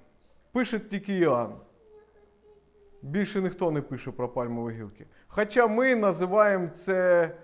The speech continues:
як, вербна неділя, да? Пальмове воскресіння або вербна неділя. Е, хоча, я-, якщо так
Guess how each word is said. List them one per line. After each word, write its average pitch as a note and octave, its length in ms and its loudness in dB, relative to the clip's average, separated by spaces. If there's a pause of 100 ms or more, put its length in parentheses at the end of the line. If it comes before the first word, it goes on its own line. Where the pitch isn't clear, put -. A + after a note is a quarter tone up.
(240)
як, D3 280 0
вербна G3 320 2
неділя, C#3 400 -2
да? D3 160 2
Пальмове F#3 540 4
воскресіння C#3+ 760 -4
або C3 480 -2 (600)
вербна E3 360 0
неділя. A#2+ 460 -8 (600)
Е, C3 240 -4 (220)
хоча, G#3 340 2
я-, A#3 200 6
якщо G#3 340 2
так G#3+ 280 2